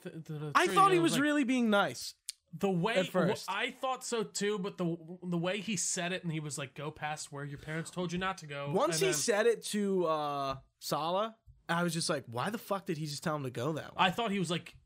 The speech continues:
Speaker 1: with him for some, yeah. I
Speaker 2: Yeah,
Speaker 1: know, it
Speaker 2: I
Speaker 1: was
Speaker 2: thought he
Speaker 1: weird.
Speaker 2: turned and, like, "Oh no, he,"
Speaker 1: He's
Speaker 2: he
Speaker 1: letting him get away. Yeah.
Speaker 2: Yeah, it's like, "What? Like, <laughs> what
Speaker 1: But
Speaker 2: happened?"
Speaker 1: one thing, uh, another thing I gotta say in this,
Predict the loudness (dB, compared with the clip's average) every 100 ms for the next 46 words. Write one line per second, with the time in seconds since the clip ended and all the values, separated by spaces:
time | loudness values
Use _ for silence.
0 | _ -8 -6 -4 -4 -6 -6 -8 -8 -4
1 | -2 -2 -2 -2 4 6 6 6 6 4
2 | 4 2 4 4 4 4 2 0 _ -4
3 | -2 0 -2 -6 -4 -2 -2 -2 -6 -6
4 | -4 -4 -8 -18 -8 0 2 0 -2 -2
5 | -2 -2 -2 -6 -8 -2 0 2 2 4
6 | 2 0 -4 -6 -2 0 2 2 -2 -4
7 | -2 0 2 2 4 6 6 6 2 -2
8 | -2 0 -2 -2 -6 -6 -4 0 0 0
9 | -2 -2 -4 -2 -2 -2 -4 -6